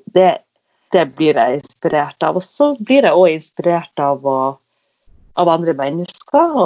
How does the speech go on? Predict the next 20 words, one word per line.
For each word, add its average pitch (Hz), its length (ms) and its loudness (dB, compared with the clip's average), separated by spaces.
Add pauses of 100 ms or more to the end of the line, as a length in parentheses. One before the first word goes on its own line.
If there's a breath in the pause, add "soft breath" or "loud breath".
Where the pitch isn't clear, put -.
(120)
reise 165 680 0 (140)
og 139 220 2
gå 135 120 -2
på - 180 -10
konserter 165 640 -4
og 135 220 0
alle 147 160 0
de 143 100 -6
her, 131 220 -4 (220)
mange, 214 440 2 (200)
mange 226 300 0
av 190 80 0
de 202 80 4
samme 190 320 -4
tingene 180 260 -2
som 165 220 -6
inspirerer 170 640 0
andre 175 340 2
også 208 220 4
da. 143 140 0